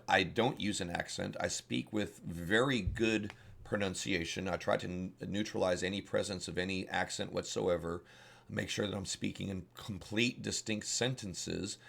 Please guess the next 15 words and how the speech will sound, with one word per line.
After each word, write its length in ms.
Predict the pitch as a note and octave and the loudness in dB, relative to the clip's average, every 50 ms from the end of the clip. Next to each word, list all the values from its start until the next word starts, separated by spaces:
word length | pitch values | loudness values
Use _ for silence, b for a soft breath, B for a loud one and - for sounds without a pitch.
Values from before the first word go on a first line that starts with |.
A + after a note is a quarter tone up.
| B B B B B | B B B B B
And, 260 | - B2 A#2+ A2+ G#2+ - | 4 6 6 6 4 4
and 220 | - C3+ C3 C3 - | 6 6 6 6 8
I 140 | - D3 D3+ | 8 8 8
might 400 | C#3+ C3+ C3+ C#3 C3 B2+ B2 - - | 8 6 6 8 8 6 4 2 2
add 180 | A2+ A2 A2+ | 4 6 6
a 60 | G#2 G2 | 6 4
little 400 | F#2+ G2 G2+ G#2+ - - A2 F#2 | 2 2 0 0 0 0 -2 -2
bit 200 | E2+ G2+ - - | 0 -2 -2 -2
of 120 | F#2+ E2+ | -6 -8
floofiness 560 | - - G#2+ G#2 G2+ - G2+ F#2 F#2 F2+ - | -4 0 0 0 0 0 -4 -2 -2 -4 -4
to 120 | - - F#2+ | -2 -2 0
the 80 | F2+ | 0
voice 460 | E2+ D#2 F2 F2 F2+ F2 - - - | 0 0 0 -2 -2 0 -2 -4 -4
just 260 | - - A2+ G#2+ - - | -4 -6 -6 -6 -6 -4
to 180 | - G#2 F2+ | -4 -4 -4